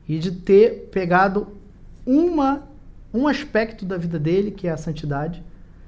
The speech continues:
de modo que nos ajude, nos ajude a trilhar o mesmo caminho e, mesmo no instante da morte, não ter como garantido a salvação da própria alma.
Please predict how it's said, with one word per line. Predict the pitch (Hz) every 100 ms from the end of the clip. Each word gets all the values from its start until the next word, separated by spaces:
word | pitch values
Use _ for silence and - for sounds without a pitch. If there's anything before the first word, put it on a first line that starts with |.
| - - -
de | 156
modo | 175 175 196
que | - 208
nos | 208 214
ajude, | 233 180 240 196 - - - - -
nos | 143 151
ajude | 165 160 185 175 196
a | 165 170 185 190 220 - - - - - - - - - -
trilhar | 170 180 180
o | 190
mesmo | 180 196
caminho | 202 196 175 208 226 - - - - - - - - -
e, | 165
mesmo | 170 185 269 254 247
no | 208
instante | - 196 220 190
da | 202
morte, | 165 165 175 - - - - - - -
não | 165 185
ter | 214 202
como | 208 196
garantido | 165 190 220 - - 214 147
a |
salvação | 131 147 135 151
da | 143
própria | 143 135 147
alma. | 135 131